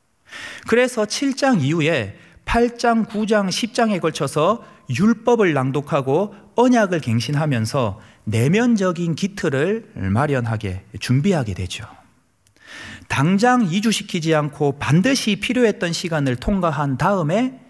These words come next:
이주를 하게 되는 겁니다. 그래서 그 결과 십 장 마지막 절은 어떻게 끝나고 있습니까? 제가 읽어보겠습니다.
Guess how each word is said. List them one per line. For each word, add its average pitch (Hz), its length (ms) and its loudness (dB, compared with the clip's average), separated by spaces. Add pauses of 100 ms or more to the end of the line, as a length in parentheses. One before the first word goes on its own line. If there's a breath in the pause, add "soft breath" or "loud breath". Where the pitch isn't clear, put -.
(160)
이주를 120 400 -2
하게 120 140 -2
되는 104 260 0
겁니다. 87 520 -6 (1000 loud breath)
그래서 220 280 2
그 214 160 2
결과 208 680 2
십 - 220 -6
장 220 220 0
마지막 214 440 0
절은 190 240 0
어떻게 170 400 0
끝나고 127 440 -4
있습니까? 110 640 -4 (220)
제가 131 280 -2
읽어보겠습니다. 101 880 -2